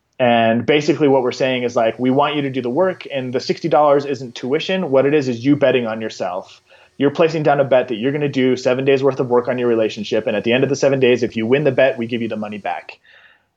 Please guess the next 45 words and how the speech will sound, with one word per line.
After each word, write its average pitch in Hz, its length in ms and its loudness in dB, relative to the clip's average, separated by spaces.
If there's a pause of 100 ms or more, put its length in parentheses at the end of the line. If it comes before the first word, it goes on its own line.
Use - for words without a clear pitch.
And 120 520 2
on 131 160 0
the 127 80 0
seventh 151 420 -2
day, 131 540 0
um, 117 560 -4 (180)
we 131 260 0
pitch - 320 -6
them 123 340 -2
on 117 80 0
the 123 80 0
One 131 160 2
percent 156 320 -4
Club, 110 260 -6
and 107 80 -6
we 110 100 -4
say, 120 220 2
"Hey, 120 280 4
over 127 160 2
the 123 80 2
last 135 200 2
six 135 180 -10
days, 156 220 -2
you 120 60 -8
should 131 200 -6
have 123 120 -8
seen 123 640 -4 (480)
a 123 60 -2
measurable 139 520 2
difference 120 400 -6
in 127 100 -10
your 120 120 -2
relationship 117 480 -2
because 110 240 -8
you're 113 100 -6
taking 123 340 -4
action. 113 480 -4 (440)
And 123 320 2
we 135 100 4
wanna 139 240 4
invite 127 260 0
you 127 100 -2
to 120 100 -2
do 120 160 -4
this 113 180 -6